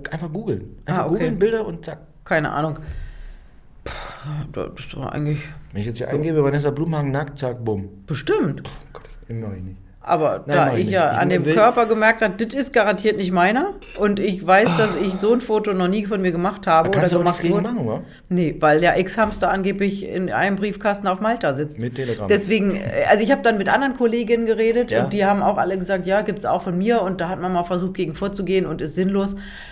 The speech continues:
Speaker 2: Und dann war mir das, ist mir das eigentlich auch total Wumpe. Also soll jeder machen, wie er will.
Speaker 1: Mhm. Ja, stimmt.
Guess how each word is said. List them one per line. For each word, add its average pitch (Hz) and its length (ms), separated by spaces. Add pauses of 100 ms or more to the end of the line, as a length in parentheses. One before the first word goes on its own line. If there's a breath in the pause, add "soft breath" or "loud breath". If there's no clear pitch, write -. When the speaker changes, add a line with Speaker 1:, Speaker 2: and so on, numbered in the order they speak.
(100)
Speaker 2:
Und 151 200
dann 135 200
war 95 100
mir 90 140
das, 95 100
ist - 100
mir 160 80
das 143 120
eigentlich - 260
auch - 60
total 160 400
Wumpe. 175 340
Also 170 180
soll 165 140
jeder 170 260
machen, 175 280
wie 165 60
er 160 120
will. 175 140
Speaker 1:
Mhm. 95 240 (460)
Ja, 98 100
stimmt. 101 280